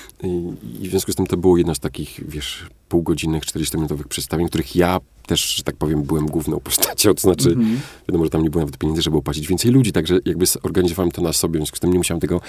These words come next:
Speaker 1: próbować w nieskończoność. A sprzątaczki też wzięły się właściwie z żartu, no bo z kolei były kolejne dofinansowanie na jakieś projekty społeczne i wszyscy wymyśleli jakieś rzeczy, które wydawały mi się absolutnie idiotyczne. Na przykład, nie wiem, uczenie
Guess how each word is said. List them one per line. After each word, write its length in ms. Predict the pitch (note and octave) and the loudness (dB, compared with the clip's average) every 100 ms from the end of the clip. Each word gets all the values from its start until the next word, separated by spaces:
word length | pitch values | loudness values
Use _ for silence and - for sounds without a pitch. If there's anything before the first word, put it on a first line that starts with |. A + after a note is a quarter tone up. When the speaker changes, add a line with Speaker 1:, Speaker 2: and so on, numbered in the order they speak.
| - - | -12 2
Speaker 1:
próbować 380 | D3 D#3+ A#2 D#2+ | 4 6 6 4
w 40 | |
nieskończoność. 800 | D2+ - C#2+ - D#2 D#2 - - - - - - - - - - - - | -2 -4 -6 -8 -10 -12 -14 -18 -20 -20 -20 -20 -20 -20 -20 -20 -20 -4
A 180 | E2+ E2 | 0 0
sprzątaczki 460 | - A#2 G2 - | 0 0 0 -2
też 120 | G#2 A2 | -4 -2
wzięły 260 | G#2+ F#2 | 0 0
się 120 | E2 | 0
właściwie 320 | D#2 D2 D#2+ D2+ | -2 -4 -4 -2
z 60 | |
żartu, 360 | D2+ D#2 C#2+ D#2+ | 0 0 -2 -2
no 100 | F2+ | 0
bo 160 | E2+ F2 | 0 -2
z 60 | |
kolei 260 | - F2+ F2+ | -4 -4 -2
były 220 | F2+ F2 | 0 -2
kolejne 420 | - F2 F2 F2 D2+ | -2 -2 -2 -2 -4
dofinansowanie 720 | D#2 D#2 D#2 - D2+ D#2 E2+ | -4 -4 -2 -2 -2 -4 -4
na 60 | D#2+ | -4
jakieś 200 | - - | -8 -8
projekty 340 | - D2 - | -8 -8 -8
społeczne 460 | - D2 D2 - F2+ | -8 -6 -6 -6 -6
i 20 | |
wszyscy 180 | - E2+ | -6 -6
wymyśleli 360 | E2 - E2 | -6 -6 -6
jakieś 260 | E2 F2 - | -6 -8 -6
rzeczy, 200 | F2 - | -6 -6
które 180 | - D#2+ | -8 -6
wydawały 300 | E2 D#2+ D#2+ | -6 -6 -6
mi 80 | - | -6
się 140 | - | -8
absolutnie 380 | - E2+ F2 F#2+ | -6 -6 -4 -2
idiotyczne. 420 | G2+ F#2+ A#2 F2 | -2 0 0 0
Na 60 | D2+ | -4
przykład, 220 | D#2 D#2+ | -6 -4
nie 60 | |
wiem, 100 | D2 C2+ - - - - - | -6 -6 -14 -18 -18 -18 -14
uczenie 460 | - E2 E2+ E2+ | -8 -6 -6 -6